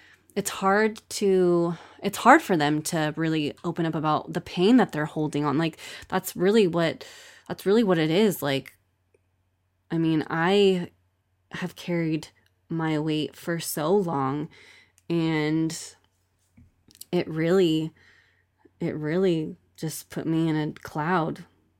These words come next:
like, f-, for a really long time. And so, um, it's really important that if someone ever comes to you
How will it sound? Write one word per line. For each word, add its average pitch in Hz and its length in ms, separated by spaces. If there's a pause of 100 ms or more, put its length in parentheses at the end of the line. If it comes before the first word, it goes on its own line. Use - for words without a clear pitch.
(360)
like, 156 300 (760)
f-, - 160 (240)
for 165 160
a 160 40
really 170 280
long 156 240
time. 151 500 (320)
And 160 220
so, 151 560 (720)
um, 135 420
it's - 220
really 254 160
important 160 520
that 147 140
if 151 120
someone 170 380 (120)
ever 170 340
comes 160 580
to 180 100
you 175 400